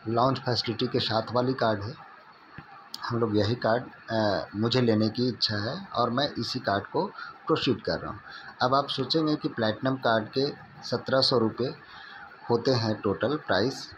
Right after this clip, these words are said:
जो कि मेरा, अ, प्रीवियस जो कार्ड था वो छः सौ रुपये पेड किया हुआ था,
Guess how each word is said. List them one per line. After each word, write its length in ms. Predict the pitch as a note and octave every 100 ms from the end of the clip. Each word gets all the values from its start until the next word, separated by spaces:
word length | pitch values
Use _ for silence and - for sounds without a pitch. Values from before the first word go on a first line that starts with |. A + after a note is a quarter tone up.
| -
जो 100 | -
कि 160 | B2+ D3+
मेरा, 280 | C#3 A#2 B2
अ, 100 | - - - - - - - F#2+ F2+ F2+ E2+ F2+ -
प्रीवियस 380 | C3 A#2+ D3 C#3
जो 140 | A#2+
कार्ड 300 | - G2+ G#2 -
था 60 | C#3+
वो 180 | C#3+
छः 240 | C#3 - A#2
सौ 140 | -
रुपये 240 | B2+ C3+ D3+
पेड 340 | - G#2 E2+
किया 180 | F2 D#2+
हुआ 120 | C#2+
था, 180 | -